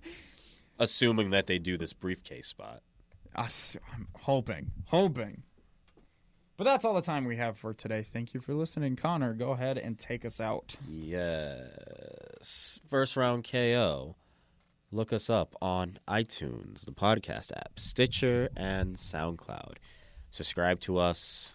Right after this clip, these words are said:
Speaker 1: like us, review us, leave a comment. All the, whichever their respective metri-, um,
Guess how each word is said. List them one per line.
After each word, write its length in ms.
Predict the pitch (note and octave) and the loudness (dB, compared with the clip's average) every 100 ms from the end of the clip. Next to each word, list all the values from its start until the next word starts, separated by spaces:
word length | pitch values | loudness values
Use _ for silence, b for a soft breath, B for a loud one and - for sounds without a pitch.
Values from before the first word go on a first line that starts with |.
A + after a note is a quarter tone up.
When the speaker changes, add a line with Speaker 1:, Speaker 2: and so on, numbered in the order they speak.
| _ - | _ 0
Speaker 1:
like 300 | E2+ E2 F2 | 0 2 2
us, 560 | E2 - - - - - | 2 0 -4 -4 -8 -8
review 400 | D#2 D2+ E2+ - | -8 -4 -4 -2
us, 480 | D2+ D#2+ - - - | -4 -6 -8 -12 -10
leave 180 | D2+ | -8
a 60 | C2+ | -8
comment. 640 | - E2+ E2+ E2 D2+ - b b b b b b | -4 -2 0 -2 -4 -14 b b b b b b
All 200 | G2 A2 | 4 4
the, 100 | G#2 | 4
whichever 520 | - F#2+ A2+ A2 A2 | 0 -2 2 4 4
their 200 | G2 G2 | 4 4
respective 440 | F#2+ - G2 G2+ F2+ | 2 2 0 2 0
metri-, 500 | F2+ F2 - - - | 2 2 -2 -8 0
um, 540 | E2+ E2 E2 E2 | 2 4 2 -2